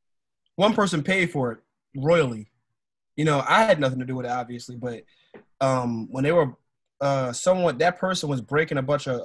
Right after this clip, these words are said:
uh, windows to restaurants, and one person stopped, and he turned around and said, "What's that noise?" And we all turned around, and we seen the guy that's breaking it. When he saw that, when he noticed that we noticed him, uh, he said, "Oh, no, no, I thought we were starting down here."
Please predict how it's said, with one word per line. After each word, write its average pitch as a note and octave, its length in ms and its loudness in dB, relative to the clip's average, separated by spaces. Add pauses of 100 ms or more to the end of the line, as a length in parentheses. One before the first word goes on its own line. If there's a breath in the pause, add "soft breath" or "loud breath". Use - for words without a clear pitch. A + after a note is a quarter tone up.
uh, B2 60 -6
windows C#3 460 -4
to B2+ 80 -6
restaurants, B2+ 840 -6 (400 soft breath)
and B2 460 -2
one D#3+ 260 0
person F#3 380 -4
stopped, F3 540 2
and D#3 80 -2
he F3+ 80 -6
turned F3+ 180 0
around F3+ 120 2
and E3 40 -6
said, D#3+ 160 0
"What's G#3 200 -6
that F#3+ 200 0
noise?" E3 560 -4 (320)
And D3 160 0
we F3+ 140 0
all F3 180 4
turned D#3+ 240 -2
around, D#3 560 0 (260)
and C#3 120 -4
we D#3+ 100 0
seen F#3 220 -4
the E3+ 80 0
guy E3 240 4
that's C#3+ 140 -4
breaking E3 400 -4
it. C3+ 120 -2
When C3 160 -2
he G3 140 0
saw F3+ 300 -2
that, D3 260 -2
when D3 160 0
he G#3+ 140 0
noticed F#3+ 400 -4
that D3 120 0
we E3 160 -4
noticed D#3 440 -4
him, C3 360 -4 (560)
uh, C3+ 220 0
he E3 100 -2
said, A#3+ 160 -2
"Oh, B3+ 480 2
no, B3+ 100 -2
no, B3 280 -4 (240)
I A#3 60 -2
thought C4 200 0
we C4 100 0
were B3+ 40 2
starting A#3+ 320 2
down A#3+ 220 2
here." A3+ 380 0